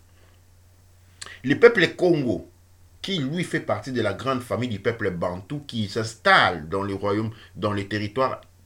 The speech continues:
Tanetcher, qui va devenir après le Congo, forcé, forcé à l'exil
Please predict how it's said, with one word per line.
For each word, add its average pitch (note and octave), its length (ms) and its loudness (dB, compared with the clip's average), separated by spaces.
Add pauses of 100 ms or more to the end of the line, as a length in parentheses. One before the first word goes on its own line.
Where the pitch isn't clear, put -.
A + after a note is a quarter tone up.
Tanetcher, A#2 680 4
qui - 120 -12
va A2+ 120 -2
devenir G2+ 440 -6
après F#2 240 -6
le F2+ 120 -6
Congo, F#2 640 -8 (1500)
forcé, - 760 4
forcé D3+ 460 -2
à B2+ 100 4
l'exil B2+ 880 -4